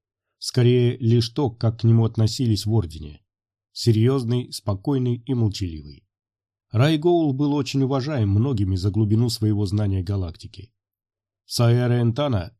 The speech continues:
была своего рода живой легендой. Её владение световым мечом выделяло её среди других даже тогда, когда она была совсем девчонкой.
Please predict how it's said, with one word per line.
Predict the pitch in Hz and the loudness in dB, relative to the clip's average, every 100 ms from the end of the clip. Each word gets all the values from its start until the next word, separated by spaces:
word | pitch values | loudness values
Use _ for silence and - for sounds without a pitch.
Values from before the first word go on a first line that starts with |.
| - | -8
была | 104 127 147 | -2 0 0
своего | - 123 135 127 | -4 -4 -2 0
рода | 135 120 113 | 0 2 2
живой | 110 123 113 | 2 2 4
легендой. | 110 98 87 76 69 _ _ _ _ _ - | 2 0 -4 -6 -14 _ _ _ _ _ 0
Её | 113 147 151 | 4 6 4
владение | 139 135 147 135 117 | 2 2 0 0 0
световым | 120 120 131 135 | 0 -2 0 0
мечом | 131 117 147 127 | 0 -2 0 2
выделяло | 110 110 131 139 127 | 2 0 0 -2 -2
её | 120 120 | -2 -2
среди | 113 107 117 117 | -2 -2 -2 0
других | 113 117 147 117 95 | 0 0 0 -2 -2
даже | 107 110 | -2 0
тогда, | 113 113 117 135 117 _ _ _ | 0 0 0 -2 -4 _ _ _
когда | - 127 120 123 | -2 0 2 2
она | 113 104 | 2 0
была | 110 104 | -2 -2
совсем | 104 95 110 104 | -4 -6 -2 -2
девчонкой. | 95 - 98 80 - 69 | -2 -4 -6 -8 -12 -20